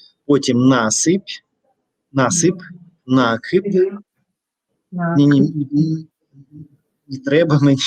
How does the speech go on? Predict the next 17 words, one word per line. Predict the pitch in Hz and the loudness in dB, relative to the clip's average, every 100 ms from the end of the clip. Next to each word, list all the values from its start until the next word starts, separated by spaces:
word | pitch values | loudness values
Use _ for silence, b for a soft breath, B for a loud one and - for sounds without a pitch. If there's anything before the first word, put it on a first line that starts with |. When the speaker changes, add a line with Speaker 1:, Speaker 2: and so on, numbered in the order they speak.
| - | -6
Speaker 1:
<laughs> | 160 196 196 156 139 170 135 - | -6 -6 -8 -8 -6 -4 -6 -6
по-, | 127 123 | -6 -6
по-, | 123 | -8
підказувати. | - - 107 101 98 90 _ _ B B B - | -8 -10 -8 -8 -14 -20 _ _ B B B -6
На-, | 123 120 123 117 | -4 0 2 2
ем, | 117 123 123 | 0 -2 -2
е, | 127 127 123 123 | 0 2 2 0
насип, | 127 127 113 - 185 196 _ | -2 -2 -2 -4 -4 -6 _
накип. | 127 127 110 107 - 190 196 _ _ b b b _ _ 143 | -6 -4 -4 -8 -4 -4 -4 _ _ b b b _ _ -10
І | 175 196 208 190 _ - | -4 -2 -2 -6 _ -20
що | - _ - | -20 _ -14
там | 117 110 | -10 -10
ще | - - 117 | -10 -12 -14
було? | 101 113 113 104 101 _ _ _ _ _ _ | -16 -12 -12 -14 -18 _ _ _ _ _ _
Дрібні, | - 120 117 117 123 143 139 110 | -10 -8 -8 -14 -10 -4 -4 -6
накип, | 120 139 - _ | -12 -12 -16 _
насип. | 110 123 139 - | -12 -4 -4 -4